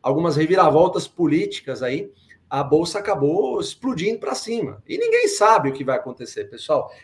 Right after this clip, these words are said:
Ninguém sabe. O que nós sabemos é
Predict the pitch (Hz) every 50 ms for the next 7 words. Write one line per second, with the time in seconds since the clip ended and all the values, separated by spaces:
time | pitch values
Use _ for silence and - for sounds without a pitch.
0 | _ - 220 262 302 349 349 294 214 165 196 220 262 277 269 254 - - - 151
1 | 127 110 104 101 107 - - 165 160 170 208 247 269 262 - 214 180 143 147 170
2 | 185 208 214 220 - - _ _ _ _ _ _ _ _ _ - 147 156 175 185
3 | - - -